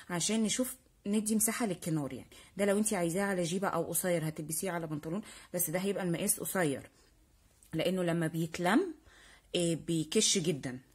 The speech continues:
خلاص، يعني بيقصر الك-، ال-، ال-، اللمة دي بتقصر، خلاص. لو عايزاه طويل لحد الركبة، لا، بتعملي، إيه، يعني مساحة محترمة حوالي، إيه، مية او مية وعشرين سنتي.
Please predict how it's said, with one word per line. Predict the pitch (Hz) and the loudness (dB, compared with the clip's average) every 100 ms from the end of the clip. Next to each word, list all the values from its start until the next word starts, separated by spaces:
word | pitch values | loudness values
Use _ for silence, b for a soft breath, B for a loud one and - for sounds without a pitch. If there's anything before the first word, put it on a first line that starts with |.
| _ | _
خلاص، | - 147 180 | -6 0 2
يعني | 165 151 156 - | 2 0 0 -2
بيقصر | 98 165 175 - 147 | -4 -2 0 -2 -4
الك-، | 143 - _ - | -8 -12 _ -6
ال-، | 139 151 151 143 | -4 -2 -4 -4
ال-، | 143 143 143 - - B B B 147 | -6 -8 -8 -10 -12 B B B -2
اللمة | 156 208 196 | 2 4 2
دي | 208 | 0
بتقصر، | 214 - - - - - | -2 -2 -2 -2 -4 -10
خلاص. | 143 156 240 185 | -2 0 2 0
لو | 160 | 0
عايزاه | 151 156 190 | 0 -2 -2
طويل | 220 - 190 247 440 - - | -6 -4 2 2 2 -4 -16
لحد | - 151 185 175 | -14 -8 -4 -4
الركبة، | 156 214 233 | -4 -4 -2
لا، | 160 - | -4 -4
بتعملي، | 165 170 156 180 190 B B B - | -6 -6 -2 -2 -4 B B B -4
إيه، | 160 160 151 151 151 143 | 0 2 2 0 -2 -4
يعني | 151 147 151 151 | -4 -2 -2 -2
مساحة | 156 196 190 180 | 0 -2 -2 -4
محترمة | 156 - 156 151 143 | -4 -4 -2 -2 -4
حوالي، | 143 156 170 160 156 151 147 147 147 B B B B - | -4 -4 -2 0 0 -2 -4 -6 -8 B B B B -8
إيه، | - 156 | -4 -2
مية | 160 160 175 175 | 0 0 0 0
او | - 165 | 0 0
مية | 175 | 0
وعشرين | 180 147 - 190 180 | 0 -2 -2 0 0
سنتي. | - 202 220 - 339 | 2 0 -2 2 2